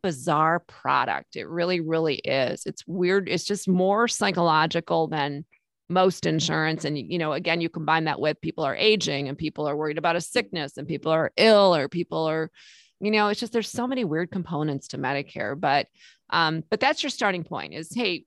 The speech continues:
what do I qualify for right now at, at sixty-five years old? Do I have to do anything?" And you just have to find out if you have to, or if you don't have to, and then kind of work, work, work with that. And the only way you can do that, in my opinion, is truly find a good,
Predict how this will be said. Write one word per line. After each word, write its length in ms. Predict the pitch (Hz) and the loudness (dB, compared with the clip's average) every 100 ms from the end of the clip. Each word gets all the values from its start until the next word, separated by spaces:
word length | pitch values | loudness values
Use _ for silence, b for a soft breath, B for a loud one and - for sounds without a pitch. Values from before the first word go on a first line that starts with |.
| - | -8
what 220 | 214 277 | -4 -2
do 120 | 427 | -2
I 100 | 311 | -4
qualify 540 | - 196 190 180 139 147 | -2 -2 0 -2 -6 -8
for 240 | - 151 | -6 -8
right 220 | 139 131 | -6 -10
now 320 | - 120 - - | -8 -8 -8 -4
at, 180 | 156 - | -2 0
at 140 | 170 | 0
sixty-five 560 | - 160 - 139 127 123 | -2 -8 -10 -8 -8 -8
years 180 | 143 135 | -10 -6
old? 220 | 117 - | -6 -4
Do 120 | 196 | 2
I 100 | 220 | 2
have 380 | 214 226 233 - | 2 0 -2 -2
to 220 | 196 170 - | -2 -2 -4
do 240 | - 165 165 | -6 -2 -2
anything?" 340 | 131 - 151 | -4 -6 -6
And 100 | 160 | -2
you 60 | 190 | -2
just 120 | 220 | -2
have 140 | 240 | -2
to 100 | - | -4
find 320 | 220 185 175 170 | -2 2 4 4
out 160 | 160 | 2
if 200 | 156 - | 0 -2
you 60 | 160 | -4
have 280 | 139 147 - | -2 -4 -2
to, 240 | 240 247 B B B | -2 -2 B B B
or 140 | - 214 | 0 0
if 100 | 196 | 2
you 80 | |
don't 280 | 196 202 233 | 2 4 2
have 280 | 220 143 104 | 2 -2 -4
to, 180 | - - - _ | -10 -12 -14 _
and 260 | - 151 160 | -6 -2 2
then 360 | 165 175 185 175 B B _ - | 2 4 2 -2 B B _ -6
kind 140 | 190 | -2
of 80 | 180 | 0
work, 240 | 170 208 - | 0 -2 -4
work, 320 | 156 170 190 - - | -10 -4 -4 -6 -6
work 260 | 170 220 240 | -2 0 2
with 160 | 269 - | 0 2
that. 260 | 92 - - | -4 -4 -4
And 100 | 190 | -2
the 60 | |
only 160 | 214 311 | -2 -2
way 100 | 381 | -2
you 100 | 247 | -2
can 160 | 202 196 | 0 2
do 140 | 190 | 2
that, 200 | 185 180 | 4 2
in 100 | 180 | 2
my 140 | 170 165 | 0 -2
opinion, 400 | 139 175 165 156 | -2 -4 -2 -4
is 100 | - | -6
truly 240 | - 190 | -4 -2
find 240 | 165 165 | 0 0
a 40 | 151 | 0
good, 260 | 156 147 | -2 -2